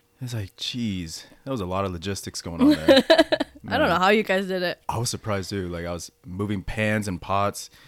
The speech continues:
Speaker 1: transferring shit back and forth, and I'm like, "How the hell did I do that?"
Speaker 2: That's a good question. But then, I
Speaker 1: But
Speaker 2: guess
Speaker 1: it turned out well.
Speaker 2: Yeah.
Speaker 1: Everybody was fed. Everybody was full.
Speaker 2: Yeah, we kept eating what we took home
Speaker 1: Yeah.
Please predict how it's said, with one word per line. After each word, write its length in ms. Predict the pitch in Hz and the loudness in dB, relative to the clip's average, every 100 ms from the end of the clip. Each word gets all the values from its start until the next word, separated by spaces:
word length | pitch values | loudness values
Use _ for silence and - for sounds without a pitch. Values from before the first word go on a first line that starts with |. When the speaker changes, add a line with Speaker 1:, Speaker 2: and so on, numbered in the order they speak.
| - | -14
Speaker 1:
transferring 540 | - 110 117 - 117 107 | -6 -2 -2 0 -2 -2
shit 280 | - 110 | -2 -2
back 240 | 101 101 101 | 0 -2 -2
and 120 | 85 | -8
forth, 420 | - 104 104 104 | -4 -2 -2 -4
and 100 | 92 | -8
I'm 120 | 95 | -6
like, 180 | 92 85 - _ _ _ | -6 -6 -10 _ _ _
"How 180 | - 156 | -12 -8
the 140 | 90 | -8
hell 240 | 76 107 117 | -6 -4 -2
did 160 | 110 | 0
I 120 | 113 113 | -2 0
do 180 | 113 | 0
that?" 260 | 98 80 - _ _ _ _ _ _ | -2 -4 -8 _ _ _ _ _ _
Speaker 2:
That's 140 | 285 - | -14 -8
a 20 | |
good 160 | 220 | -8
question. 480 | - 220 - - 208 - - | -8 -12 -12 -14 -16 -20 -12
But 160 | 220 233 | -8 -4
then, 220 | 294 320 _ - | -4 -6 _ -12
I 80 | 220 | -8
Speaker 1:
But 40 | |
Speaker 2:
guess 200 | 247 247 | -6 -6
Speaker 1:
it 20 | |
turned 140 | 127 123 | -6 -6
out 140 | 123 | -6
well. 280 | 110 123 120 - _ _ _ | -6 -6 -6 -10 _ _ _
Speaker 2:
Yeah. 60 | - | -8
Speaker 1:
Everybody 240 | 135 110 104 | -4 -2 -4
was 140 | 101 | -6
fed. 300 | - 107 95 92 _ _ 92 | -4 -2 -2 -8 _ _ -10
Everybody 220 | 87 90 | -6 -6
was 120 | 85 | -6
full. 280 | 98 95 87 _ _ _ _ _ - | -6 -6 -6 _ _ _ _ _ 0
Speaker 2:
Yeah, 320 | 233 226 180 | 6 8 6
we 160 | 208 269 | 2 -2
kept 200 | 320 - | -2 0
eating 440 | 269 277 202 190 | -2 0 0 -2
what 160 | 185 170 | -2 -4
we 80 | 190 | -4
took 220 | 208 - | -8 -4
home 240 | 190 | -4
Speaker 1:
Yeah. 60 | 190 | -4